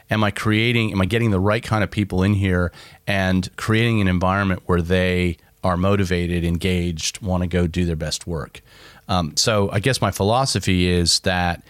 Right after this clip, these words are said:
it's really important. And, um, that starts with the C E O, um, and, and the extent to which they know what they're about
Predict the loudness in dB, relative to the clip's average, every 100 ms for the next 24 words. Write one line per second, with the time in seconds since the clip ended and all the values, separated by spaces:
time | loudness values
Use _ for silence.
0 | -20 -10 -2 0 2 2 2 2 0 0
1 | -2 -2 -8 _ -20 -20 -20 -8 -2 0
2 | 2 4 2 0 -4 -2 0 0 -2 -2
3 | -2 -2 0 0 -2 0 2 0 -4 -14
4 | _ -2 -2 0 -2 -4 -2 0 -2 -6
5 | _ _ -20 -6 -2 0 0 -2 -2 2
6 | 2 2 0 -4 _ -2 0 0 0 0
7 | 0 0 -2 0 0 0 0 0 2 0
8 | 0 -2 0 2 2 2 0 0